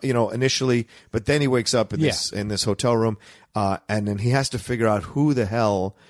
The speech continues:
Speaker 1: uh, did this to him, and then he just kind of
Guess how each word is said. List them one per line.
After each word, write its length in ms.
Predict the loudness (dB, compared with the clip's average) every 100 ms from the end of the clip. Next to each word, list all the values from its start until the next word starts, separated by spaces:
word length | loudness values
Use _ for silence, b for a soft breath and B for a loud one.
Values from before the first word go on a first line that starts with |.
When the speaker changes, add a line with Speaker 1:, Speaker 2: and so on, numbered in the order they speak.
| b b
Speaker 1:
uh, 240 | -4 -2 -2
did 300 | -2 -2 0
this 180 | 0 0
to 220 | -2 -2
him, 220 | -4 -6 -6
and 160 | -2 -2
then 140 | -2
he 280 | -2 -4 -6 b b b b
just 240 | -4 -2
kind 220 | 0 0
of 120 | 0